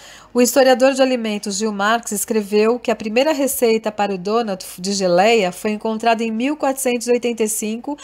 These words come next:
num livro impresso em Nuremberg, na Alemanha, e foi um, um dos primeiros livros a ser impresso na prensa de Johannes Gutenberg. A receita original do donut não tinha buraco, mas sim um bolso cheio de massa e cheio de geleia.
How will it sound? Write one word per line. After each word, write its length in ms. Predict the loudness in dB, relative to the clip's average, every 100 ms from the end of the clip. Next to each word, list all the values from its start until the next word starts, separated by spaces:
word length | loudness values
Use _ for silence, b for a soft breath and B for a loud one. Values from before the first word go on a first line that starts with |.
| B B -2
num 220 | 0 4
livro 420 | 4 4 2 -2
impresso 720 | -2 -4 0 0 0 -2 -6 -6
em 160 | -6
Nuremberg, 640 | -2 0 2 2 0 -2 -2
na 160 | -4
Alemanha, 640 | 2 2 2 2 2 0 -2 B B B B
e 60 | -4
foi 240 | 4 4
um, 320 | 4 -2 -4
um 60 | -4
dos 180 | -4 -4
primeiros 500 | -4 0 2 2 0
livros 360 | 0 0 2
a 100 | 2
ser 220 | 2 0
impresso 480 | 0 0 0 0 -2
na 100 | -4
prensa 380 | -2 -4 -2 -2
de 80 | -2
Johannes 340 | -2 0 -2
Gutenberg. 720 | -2 -2 -2 -4 -2 -4 -8 -18 B B B B
A 60 | 0
receita 400 | 2 4 2 0
original 420 | -2 -2 -2 -4
do 80 | -4
donut 520 | -2 0 0 -2 -6
não 120 | -6
tinha 240 | -4 -2 -2
buraco, 540 | 0 2 4 4 2
mas 200 | -2 0
sim 120 | -2
um 100 | -4
bolso 320 | 0 0 0 -4
cheio 480 | -4 0 2 2 0
de 100 | 0
massa 400 | 2 2 0 -6
e 20 |
cheio 400 | -4 2 2 2
de 100 | 0
geleia. 640 | 0 2 0 0 -6